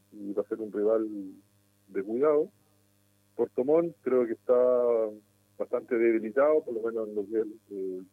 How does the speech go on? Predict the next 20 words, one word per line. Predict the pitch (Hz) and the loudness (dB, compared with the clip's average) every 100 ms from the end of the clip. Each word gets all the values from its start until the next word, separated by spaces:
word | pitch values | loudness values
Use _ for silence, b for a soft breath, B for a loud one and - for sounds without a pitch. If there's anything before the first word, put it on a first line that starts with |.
| _ | _
plantel | 101 95 107 | -8 -4 -4
de | 107 | -2
jugadores | 107 107 110 | -2 -2 -4
nacionales. | 104 117 131 147 180 _ _ _ _ _ _ _ _ _ _ - | -10 -6 -4 -4 -6 _ _ _ _ _ _ _ _ _ _ -14
Y, | 101 98 95 92 92 _ _ _ | -10 -8 -8 -10 -16 _ _ _
y | 104 | -8
bueno, | 131 - _ _ _ _ | -6 -6 _ _ _ _
nosotros | 104 101 110 113 110 - - | -16 -2 -2 2 2 2 -4
tenemos, | 101 110 113 113 - _ _ - | -4 -2 -2 -2 -4 _ _ -6
ya | 101 | -6
hemos | 104 | -6
conversado | - 98 - 110 110 | -10 -10 -4 2 4
del | 110 | 2
equipo, | 117 135 135 131 | 0 -6 -2 -2
el | 113 | -2
equipo | 98 101 | -6 -14
está, | - 101 95 92 92 - _ _ _ _ _ _ - | -4 0 2 0 -4 -12 _ _ _ _ _ _ -18
ha | |
estado | - 107 | -2 0
entrenando, | 98 - 95 101 101 104 104 101 | 0 -2 -4 -4 2 4 6 4